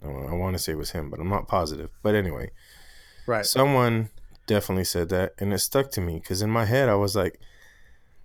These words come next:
Speaker 1: "I don't really wanna fuck with anybody that doesn't act as they do on social media."
Speaker 2: Right.
Speaker 1: You know what I mean?
Speaker 2: Right, right, right.
Speaker 1: Like, I've never really been the type that's like,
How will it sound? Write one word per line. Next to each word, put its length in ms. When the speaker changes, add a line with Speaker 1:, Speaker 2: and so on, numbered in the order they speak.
Speaker 1:
"I 120
don't 160
really 180
wanna 260
fuck 300
with 120
anybody 440
that 160
doesn't 320
act 400
as 200
they 140
do 280
on 140
social 380
media." 420
Speaker 2:
Right. 320
Speaker 1:
You 120
know 100
what 100
I 40
mean? 180
Speaker 2:
Right, 140
right, 180
right. 140
Speaker 1:
Like, 260
I've 140
never 320
really 240
been 300
the 60
type 280
that's 220
like, 260